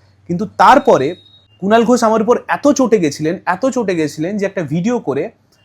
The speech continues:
আমাকে নোংরা গালিগালাজ করেছেন, আহ, ড্রেনের নর্দমার কীট ইত্যাদি ইত্যাদি, এই ভাষায় আমাকে ব্যঙ্গ করেছিলেন সেদিন কুণাল ঘোষ।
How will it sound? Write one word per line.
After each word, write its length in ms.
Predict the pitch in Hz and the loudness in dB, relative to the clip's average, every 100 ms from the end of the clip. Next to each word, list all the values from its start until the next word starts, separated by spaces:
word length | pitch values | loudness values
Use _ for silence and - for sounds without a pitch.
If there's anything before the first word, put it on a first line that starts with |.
| _ - | _ -6
আমাকে 300 | 170 226 233 | -2 -2 -2
নোংরা 340 | 196 247 254 220 | 2 4 4 6
গালিগালাজ 440 | 175 151 139 135 | 4 4 0 -2
করেছেন, 340 | 151 135 147 | -6 -4 -6
আহ, 520 | 147 _ - 135 135 131 _ _ 135 | -8 _ -10 -4 -4 -6 _ _ -2
ড্রেনের 380 | 151 175 185 175 | 2 2 2 0
নর্দমার 460 | 170 160 180 180 | 0 2 2 0
কীট 260 | 170 185 185 | -2 -8 -8
ইত্যাদি 340 | 185 190 170 | -6 -4 -4
ইত্যাদি, 400 | 180 - 190 262 285 _ - | -4 -4 -4 -4 -10 _ 2
এই 220 | 226 214 | 2 2
ভাষায় 380 | - 175 - 240 | 0 -2 2 2
আমাকে 280 | 214 202 190 | 2 0 2
ব্যঙ্গ 280 | 151 151 143 | 2 2 2
করেছিলেন 420 | 143 135 165 160 | 0 -2 -4 -4
সেদিন 280 | 147 127 120 | -6 -8 -8
কুণাল 260 | 117 107 | -8 -10
ঘোষ। 260 | 104 95 | -12 -20